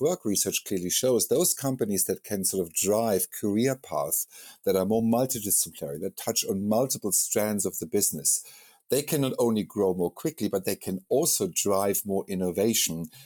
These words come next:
because then, you know, everybody is an expert in multiple fields of the business and can drive input, can drive innovation across the silos, and then also scale it over time. And that's really critical for companies to understand.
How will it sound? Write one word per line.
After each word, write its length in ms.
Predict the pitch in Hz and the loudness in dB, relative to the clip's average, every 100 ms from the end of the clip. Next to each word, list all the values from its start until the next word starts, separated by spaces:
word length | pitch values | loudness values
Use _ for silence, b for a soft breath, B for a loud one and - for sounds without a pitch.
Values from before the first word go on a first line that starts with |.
| B _ | B _
because 400 | 104 - 95 - | -4 0 0 2
then, 400 | 110 110 98 95 | 0 2 0 0
you 80 | 101 | 0
know, 120 | 95 | 0
everybody 460 | 92 117 123 107 101 | 2 0 2 0 0
is 240 | 104 95 | 0 -2
an 80 | 104 | -2
expert 600 | - 104 - - 98 87 - | -4 -2 -4 0 2 2 0
in 240 | 92 85 | -4 -2
multiple 440 | 90 127 - 110 95 | 0 0 -2 -4 -4
fields 400 | - 101 95 - | -2 -2 0 -2
of 100 | 80 | -4
the 80 | 78 | -2
business 580 | 85 - 80 80 - B B B 92 | 0 0 0 0 -2 B B B -8
and 160 | 82 | -8
can 220 | - 82 | -4 -4
drive 380 | 80 95 87 87 - - | 0 2 2 0 -2 -2
input, 500 | 117 117 110 101 - | -2 0 -2 -2 -4
can 180 | 90 | -8
drive 300 | 80 82 82 - | -4 -2 -2 -4
innovation 600 | 80 80 90 101 - 80 | -10 -2 0 2 0 -6
across 460 | 82 - - 117 - | -12 -8 -2 0 0
the 140 | 98 | 0
silos, 640 | - 82 82 82 82 - - B B _ | 0 0 0 0 0 -2 -4 B B _
and 160 | 85 82 | -4 -2
then 160 | 85 | -2
also 380 | - 90 90 85 | 0 0 0 0
scale 500 | - - - 87 80 | 0 0 2 2 2
it 160 | 76 - | -2 -4
over 240 | 104 76 78 | -6 -6 -10
time. 340 | - 69 69 | -12 -12 -14
And 120 | 78 76 | -8 -4
that's 320 | 107 - 107 | -2 0 0
really 240 | 101 90 | 0 -2
critical 400 | 82 101 - 90 | -4 -8 -6 -6
for 160 | 80 - | -6 -8
companies 500 | - 95 - 82 - | -8 -10 -8 -4 -2
to 100 | - | -2
understand. 560 | 73 80 - 98 95 | -6 -4 0 2 2